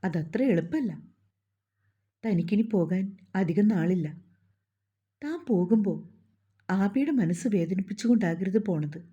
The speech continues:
കാഴ്ചയിലോ മറ്റോ തോന്നുന്ന ചെറിയൊരു ആകർഷണം മാത്രമാണ് ആ പെൺകുട്ടിക്ക് തന്നോടുള്ളതെന്ന് അവൻ ഉറച്ചു വിശ്വസിച്ചു.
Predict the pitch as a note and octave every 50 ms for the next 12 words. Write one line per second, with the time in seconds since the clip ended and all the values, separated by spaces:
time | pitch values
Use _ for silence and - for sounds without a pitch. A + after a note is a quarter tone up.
0 | _ _ _ _ _ _ _ _ _ _ _ _ _ _ _ _ _ _ _ _
1 | _ _ - G#3 G3 F3+ E3+ E3+ F3 G3 G#3 G3 G3+ G3+ G#3 G3+ A3 A#3 A3 G#3
2 | F3 D#3+ D#3+ F3+ F3+ F#3 F3 - - - - - _ _ _ _ _ _ _ _
3 | _ _ _ _ - C#4 D4 D#4 D#4+ E4 F4+ D#4 C4 G3 E3+ D#3 F#3 F#3+ - A#3+
4 | A#3 B3 A#3 A3 F#3+ E3+ - - A3 G#3 F3+ D#3 D#3+ - - - _ _ _ _
5 | _ _ _ _ _ _ _ _ _ _ _ _ _ _ - D#4 E4 - D4+ G3+
6 | F3+ F3 G#3 G#3 A3+ G#3+ A#3+ A#3+ A#3+ G#3+ E3+ E3 F3 G3 G3 G#3 F#3 D#3 E3 E3+
7 | F#3+ F#3+ F#3+ E3+ D3+ - - - - _ _ _ _ _ _ _ _ - F#3+ G3
8 | G3 F3+ G3 F3 E3+ F3 F3 - A#3 G3+ G3 - - F3+ E3 - - - G3